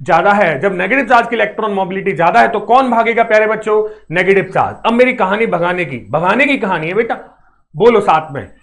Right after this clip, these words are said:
Negative charge बनाएगा pi bond, Negative charge बनाएगा पाई bond। कहां बनाएगा pi bond? जब भी pi bond बनेगा, वो जो एक bond का gap है उस पर बनेगा, ये बात ध्यान में रखना।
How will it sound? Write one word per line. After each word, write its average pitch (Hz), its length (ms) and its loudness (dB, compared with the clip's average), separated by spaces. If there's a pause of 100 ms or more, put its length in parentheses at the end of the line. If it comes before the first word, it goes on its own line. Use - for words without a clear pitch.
(300)
Negative 202 480 2
charge 240 320 2
बनाएगा 220 340 0
pi 190 280 2
bond, 107 340 -6
Negative 196 380 0
charge 247 220 2
बनाएगा 233 320 2
पाई 196 300 2
bond। 135 340 -4
कहां 233 240 2
बनाएगा 285 320 4
pi 254 240 2
bond? 214 280 -2
जब 220 220 0
भी 339 140 6
pi 277 300 6
bond 277 240 4
बनेगा, 214 720 2 (640)
वो 240 500 0
जो 233 400 -2
एक 226 220 2
bond 233 260 0
का 233 80 2
gap 190 360 0
है 220 60 0
उस 196 260 -4
पर 190 80 2
बनेगा, 160 340 -2
ये 165 100 -2
बात 139 520 -6
ध्यान 143 340 -6
में 143 160 -6
रखना। 139 460 -6